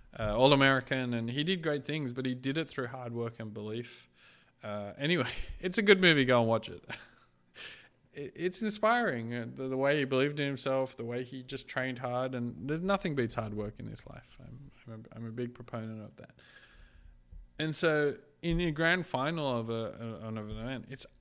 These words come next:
obviously super emotionally charged. You remember all the work that you've done. You remember what it means to you. It has a meaning to you now, and it even has a meaning to you in the future, because our brains as future predicting machines can see what happens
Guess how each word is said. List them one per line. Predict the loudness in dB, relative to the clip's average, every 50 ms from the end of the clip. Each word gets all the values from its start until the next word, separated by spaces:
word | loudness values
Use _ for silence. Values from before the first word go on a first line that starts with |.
| _ _ _ 0
obviously | 2 2 4 4 2 0 0 -2 -4
super | -4 -4 -2 -2 -2 -2 -2 -2 -2
emotionally | -2 0 0 -2 -2 -2 -4 -6 -8 -6 -6 -6 -6
charged. | -6 -6 -6 -6 -6 -6 -8 -10 -10 -10 -8 -6
You | -6 -4 -2 0
remember | 0 0 0 0 0 0 0 2 2 2 4
all | 4 4 4 2 2
the | 0 0
work | 2 2 2 2 0 -4
that | -8 -6
you've | -4 -4 -4 -4
done. | -4 -2 0 0 0 -2 -2
You | -2 -2 -2
remember | -2 -2 -2 -4 -2 -2 0
what | 0 0 0
it | 0 -2 -4
means | -4 -2 0 0 0 0 -4 -4
to | -6 -4
you. | -4 -4 -4
It | -6 -6 -6
has | -4 -2 -2 -2 0
a | -2
meaning | 0 0 0 0 -2 -4
to | -4 -6 -6 -6
you | -4 -4
now, | -4 -4 -4 -4 -4 -4 -6 -4
and | -4 -4
it | -2 -2
even | 0 0 0 -2 -2
has | -2 -4 -4
a | -4 -2
meaning | -2 -2 -2 -2 -2 -4
to | -4 -4
you | -4 -4 -2
in | -4 -4
the | -4
future, | -6 -6 -6 -6 -4 -4 -4 -4 -4
because | -6 -6 -4 -4 -6 -6 -6 -14 -20 -20 -20 -20 -20 -20 _ _ _ _ _ -6 -2
our | -2 -2
brains | 0 2 2 2 2 2 0 -2
as | -4 -6
future | -6 -6 -6 -6 -6 -4 -6 -8
predicting | -6 -4 -2 0 0 -2 -4 -4 -6 -6 -4
machines | -4 -6 -6 -6 -6 -8 -8 -8
can | -8 -8 -6 -4
see | -2 -2 -2 0 0 0 2 2 0 0 -2
what | -6 -6 -6 -4 -4 -4 -4
happens | -6 -6 -6 -6 -6 -6 -6 -4 -4 -4 -4 -4 -8 -10 -12 -16